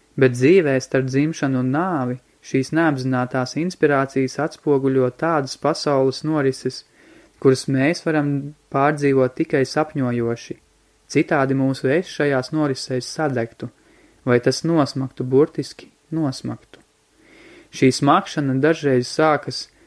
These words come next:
arī cilvēkiem anormālos stāvokļos. Iedomājieties tik reiz, ka jūs moka lietuvēns. Tad kāds stāvoklis, kurš norisinās starp jums un ārējo gaisu, kad cilvēkam šajās mijatiecībās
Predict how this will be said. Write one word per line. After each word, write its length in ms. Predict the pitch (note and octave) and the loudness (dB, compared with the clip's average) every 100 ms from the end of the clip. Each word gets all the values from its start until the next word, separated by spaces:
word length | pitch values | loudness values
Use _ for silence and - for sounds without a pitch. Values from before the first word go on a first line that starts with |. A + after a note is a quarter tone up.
| _ | _
arī 220 | C3 C3+ | 2 4
cilvēkiem 800 | B2+ - F3 D3+ B2+ - B2+ B2 - | 4 2 2 2 0 0 -2 -2 -2
anormālos 800 | D3+ E3 C3 B2+ B2+ C3 B2+ - | 0 0 0 0 0 0 -2 -4
stāvokļos. 960 | - C#3 D3+ C3+ A#2 - A#2 A2+ - - _ _ _ _ _ _ _ | -2 -2 2 2 2 -2 -4 -4 -12 -20 _ _ _ _ _ _ _
Iedomājieties 880 | E3+ D3 B2+ B2 B2 B2 A#2+ B2 A#2 | 4 6 4 2 2 2 2 0 0
tik 180 | - C3 | 0 4
reiz, 380 | B2+ C#3+ C#3 - - _ - | 6 4 0 -10 -20 _ 2
ka 80 | |
jūs 500 | C3+ B2+ C#3 E3+ F#3+ - | 4 8 6 6 2 -4
moka 440 | C#3+ D3+ E3+ D3+ | 0 0 0 0
lietuvēns. 800 | D#3+ D#3+ - B2+ A#2+ A#2 A#2+ - - _ _ _ - | 2 0 0 -2 -2 -4 -8 -12 -20 _ _ _ 0
Tad 180 | C#3 | 0
kāds 300 | - C#3 C3 - | 2 0 -2 -6
stāvoklis, 680 | - C#3+ E3 E3+ C3 C#3 - | -4 0 4 4 4 2 -4
kurš 220 | - C3 | -2 -2
norisinās 600 | D#3+ E3 C#3 - C#3 B2+ - | -2 -2 -4 -4 -4 -4 -2
starp 280 | C3 B2 | -2 -2
jums 460 | C3+ C3+ E3+ F#3 - - - _ | -2 0 0 -4 -10 -20 -20 _
un 160 | C3+ C#3+ | -2 2
ārējo 460 | D#3+ C#3+ C3+ B2 | 2 2 2 0
gaisu, 560 | C3 C#3 E3 B2+ - C3 - _ _ | 2 2 2 0 -2 -14 -14 _ _
kad 160 | C#3 - | -2 2
cilvēkam 500 | D#3+ D#3 C3+ C3 C3 | 4 4 2 0 -4
šajās 640 | - C#3+ C3 B2 C3+ - _ _ _ _ - | 0 0 2 0 -6 -12 _ _ _ _ -4
mijatiecībās 1120 | C#3 F3 D#3+ - C#3 C3+ C#3 B2+ B2+ B2 C3 | 0 2 2 4 2 2 -2 0 0 -2 -4